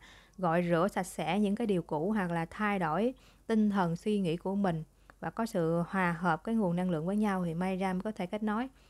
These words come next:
Còn không thì có thể là đã đến lúc các bạn phải bắt đầu một cái, ờ, cuộc sống mới với những cái sự rút kinh nghiệm, ờ, trong quá khứ để bắt đầu một cái tình yêu hoặc là tình yêu thương bản thân của mình trước. Ừ.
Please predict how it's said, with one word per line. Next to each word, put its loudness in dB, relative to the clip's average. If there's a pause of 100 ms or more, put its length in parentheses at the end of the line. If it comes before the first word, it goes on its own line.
(140)
Còn -6
không -2
thì 0
có -6
thể -4
là -2
đã -4
đến 0
lúc 0
các -6
bạn -4
phải -10
bắt -6
đầu -4 (420)
một -6
cái, -2
ờ, 0
cuộc -4
sống 0
mới 4
với 0
những 0
cái -2
sự -2
rút 2
kinh 2
nghiệm, 0 (440)
ờ, -2
trong -2
quá 2
khứ 0 (140)
để -8
bắt -6
đầu -2
một -6
cái -6
tình -4
yêu 2 (360)
hoặc -12
là -2
tình 0
yêu 0
thương 0
bản 0
thân -2
của -2
mình 0
trước. 0 (340)
Ừ. -6